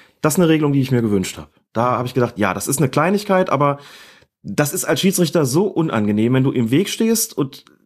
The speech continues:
dann nicht nur angeschossen wirst, das ist eh immer blöd und du dann auch merkst, oh Mist,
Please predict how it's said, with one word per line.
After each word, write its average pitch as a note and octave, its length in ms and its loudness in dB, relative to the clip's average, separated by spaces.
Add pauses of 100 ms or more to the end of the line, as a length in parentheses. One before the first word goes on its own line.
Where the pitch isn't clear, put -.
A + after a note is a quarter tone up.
dann C3+ 160 0
nicht D3 140 -4
nur D#3+ 120 0
angeschossen E3 400 -2
wirst, E3 140 0
das B2+ 80 -2
ist - 80 -8
eh C#3 100 4
immer F3 180 0
blöd F3+ 320 0
und D#3 80 -2
du D3+ 60 0
dann D3+ 80 0
auch D3 100 -2
merkst, D3+ 280 -4
oh A#2+ 100 0
Mist, G#2 400 -2